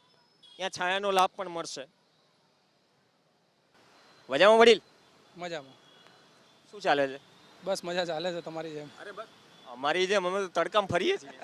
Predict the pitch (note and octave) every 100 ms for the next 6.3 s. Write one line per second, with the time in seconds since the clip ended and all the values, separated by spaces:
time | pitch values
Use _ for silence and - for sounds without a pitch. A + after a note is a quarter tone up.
0 | - A#3+ - - - - - - - G3+
1 | G#3 G#3+ A3 G#3+ A3+ A3+ A3 F#3 F#3 D3+
2 | C#3 - _ - F3+ D#3+ F#3+ G3 F3+ C#3+
3 | B2+ - E3+ D3 C#3 - - - - -
4 | - - - - F3 F#3 D3 F3+ G#3+ G#3+
5 | A3 A3 A3+ A3+ - - - - - F3+
6 | G3+ F#3 G#3+